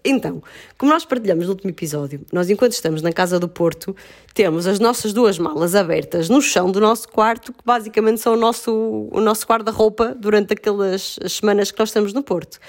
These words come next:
O Pedro ofereceu-me, eu deixei as peças da lingerie em cima da mala.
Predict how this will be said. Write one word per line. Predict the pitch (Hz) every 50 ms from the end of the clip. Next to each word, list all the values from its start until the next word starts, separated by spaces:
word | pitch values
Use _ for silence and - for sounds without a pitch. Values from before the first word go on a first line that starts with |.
| - - - - - - - - _ _ _ _
O | - 403
Pedro | 415 - 233 208 196 233
ofereceu-me, | 226 214 - - - 285 269 262 - - 370 440 466 - - _ _ _ _ _ -
eu | 330 381 349 277
deixei | 247 247 240 - 254 233 214 190 175 165 151 - - -
as | - 175 185 -
peças | - - 226 214 220 220 - 247 226
da | 208 220
lingerie | 220 226 240 220 233 214 247 254 247 - -
em | 339 339
cima | 330 - - 339 349 359
da | 381 415 453
mala. | 508 494 453 415 403 403